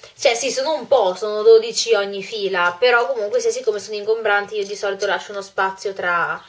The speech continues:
tra ogni, mm, orecchino,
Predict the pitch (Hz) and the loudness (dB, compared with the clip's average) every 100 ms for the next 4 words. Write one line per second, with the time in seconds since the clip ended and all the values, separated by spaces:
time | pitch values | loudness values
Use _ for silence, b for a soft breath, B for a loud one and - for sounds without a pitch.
0 | B B - 196 180 180 190 180 170 165 | B B -10 -2 -2 -2 -8 -10 -8 -10
1 | 165 160 - _ _ _ _ _ _ - | -10 -14 -16 _ _ _ _ _ _ -8
2 | 208 202 190 - 170 170 185 | -2 -2 -4 -14 -10 -10 -12